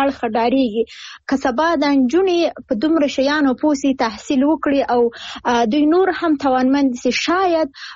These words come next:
موږ دا زورګویي ته پرې نه دي، دا قومندې ته مو پرې نه دي، دغه ظلم ته مو پرې نه دي، دا تاریکي ته مو پرې نه دي او موږ باید خلک وای په جهالت کې وساتو، تر هغو یو، یو حکومت وچلیږي، تر هغو چې خلک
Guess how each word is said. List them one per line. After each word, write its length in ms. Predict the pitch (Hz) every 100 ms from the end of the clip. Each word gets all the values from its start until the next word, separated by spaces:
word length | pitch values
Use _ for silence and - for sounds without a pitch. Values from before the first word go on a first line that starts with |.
| _ 262
موږ 380 | 311 277 -
دا 120 | 277 330
زورګویي 460 | 277 269 220 285 381
ته 120 | 349
پرې 240 | 240 285
نه 120 | 285 294
دي، 140 | 233
دا 140 | 254
قومندې 680 | 262 _ - 269 262 262 339
ته 100 | 349
مو 120 | 294 254
پرې 240 | - 277
نه 120 | 277
دي، 100 | 254
دغه 240 | 247 269 247
ظلم 360 | 233 349 339
ته 100 | 285
مو 100 | 262
پرې 240 | 233 277 277
نه 100 | 269
دي، 120 | 254
دا 140 | 226
تاریکي 420 | 220 233 226 -
ته 100 | 339
مو 100 | 302
پرې 240 | 240 - 285
نه 100 | 277
دي 180 | 254 233 - - -
او 200 | 240 233 -
موږ 180 | 311 320
باید 280 | 359 359 -
خلک 300 | 349 339 247
وای 100 | 220
په 140 | 240
جهالت 400 | 220 226 220 294
کې 260 | - 254 294
وساتو، 440 | 320 339 330 359 339 -
تر 160 | 240
هغو 280 | 233 240 359 415 - _
یو، 340 | 254 240 -
یو 180 | 262 247
حکومت 480 | 233 240 269 339 330
وچلیږي، 520 | 277 254 226 214 208 -
تر 120 | 269
هغو 140 | 349
چې 140 | 349 269
خلک 300 | - 339